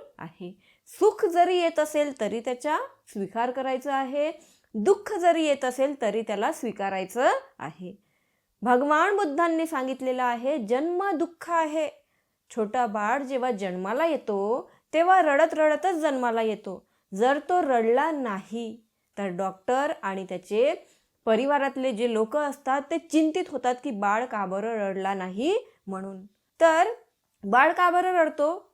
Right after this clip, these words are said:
कारण त्याच्या लंग्समध्ये हवा गेली पाहिजे म्हणून तो रडतो, पण तो रडला नाही तर सगळे परिवारातले लोक चिंतित होतात.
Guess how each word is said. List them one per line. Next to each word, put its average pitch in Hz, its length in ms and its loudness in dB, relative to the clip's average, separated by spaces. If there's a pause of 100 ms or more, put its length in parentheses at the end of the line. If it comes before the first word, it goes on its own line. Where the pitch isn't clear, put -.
(160)
कारण 220 460 0 (380)
त्याच्या 233 300 0
लंग्समध्ये 269 800 0 (240)
हवा 254 340 2
गेली 269 260 -2
पाहिजे 214 360 -2
म्हणून 247 360 -2
तो 294 200 2 (320)
रडतो, 208 600 -2 (260)
पण 392 240 4
तो 392 220 2
रडला 285 400 2
नाही 262 340 -2
तर 330 80 2
सगळे 330 460 -2
परिवारातले 254 720 0
लोक 233 200 0
चिंतित 349 500 0
होतात. 320 340 -6